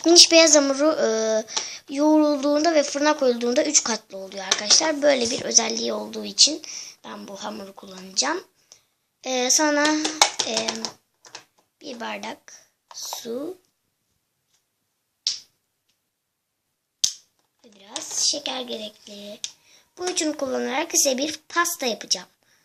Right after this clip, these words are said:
Ama daha kreması da var. Arkadaşlar bu, ım, pastanın içine bir de çilek ekleyeceğim.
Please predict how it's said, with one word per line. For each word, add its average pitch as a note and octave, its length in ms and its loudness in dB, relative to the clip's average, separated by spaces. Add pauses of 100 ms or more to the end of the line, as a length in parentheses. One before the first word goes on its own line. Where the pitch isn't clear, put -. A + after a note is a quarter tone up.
(160)
Ama C4+ 220 -6
daha A3 180 -2
kreması - 480 -6
da A#3 100 -18
var. G#3+ 640 -12 (680)
Arkadaşlar F4 560 2
bu, E4 400 0
ım, A#3 360 -6 (240)
pastanın B3+ 360 -10
içine C#4 220 0
bir A3 120 -10
de D#4 160 -8
çilek F4 520 -2 (100)
ekleyeceğim. G#3 500 -14